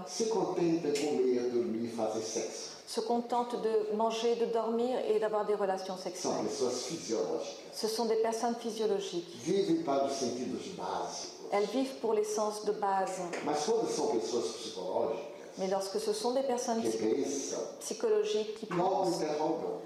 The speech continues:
Speaker 2: elles se demandent,
Speaker 1: a minha vida tem um sentido útil? «
Speaker 2: Ma vie a-t-elle un sens utile ?
Speaker 1: O que é que eu posso fazer para ser feliz?
Speaker 2: Que puis-je faire pour être heureux ? »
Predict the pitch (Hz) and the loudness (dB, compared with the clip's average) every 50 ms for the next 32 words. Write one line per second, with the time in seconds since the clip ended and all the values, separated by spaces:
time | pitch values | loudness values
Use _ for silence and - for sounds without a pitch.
0 | - - - - - 190 214 208 - - 208 208 240 233 247 262 269 269 233 180 | -12 -14 -14 -4 0 0 0 2 0 0 2 2 2 2 2 2 2 2 2 0
1 | 165 175 170 185 - - - 151 147 - 190 180 - - - - 233 - - 123 | 0 -2 -2 -4 -6 -8 -4 -2 0 2 4 2 2 2 0 0 -2 0 0 2
2 | 120 123 127 123 123 117 - - 107 107 - - 117 110 - 107 110 - 160 165 | 2 2 2 2 2 0 -2 -2 -2 -2 -2 -4 -4 -2 -2 -2 -2 0 0 -2
3 | 202 - - - - 214 185 - - - - - 196 202 208 202 - 269 302 294 | -2 -2 -4 -8 -8 -8 -8 -8 -8 -10 -8 -4 0 0 0 0 0 0 2 2
4 | 240 - - 233 220 208 208 - - - 220 214 220 214 - - - 233 220 - | 2 2 0 0 0 0 0 -2 -2 0 0 0 0 0 -2 -6 -6 -6 -6 -6
5 | - - 240 240 214 190 175 165 175 180 175 196 220 220 220 180 - - - - | -6 -6 -4 -2 0 0 0 2 2 0 2 4 4 4 4 4 2 2 2 2
6 | - - - - - 113 110 113 117 123 120 117 110 104 101 104 104 - - 110 | 2 2 0 0 -2 0 0 0 2 2 0 0 0 0 0 -2 -2 -2 -2 -2
7 | - - - 131 - - - - - - - - - - 262 269 277 262 - - | -2 0 0 -2 -2 -2 -4 -8 -12 -14 -14 -6 -4 -4 -2 -2 -2 -2 -2 -2
8 | - - 247 240 233 240 - 233 196 214 214 214 - 214 196 - 190 175 175 | -2 0 2 2 2 2 0 0 0 0 0 0 -2 -2 -2 -2 -2 -4 -4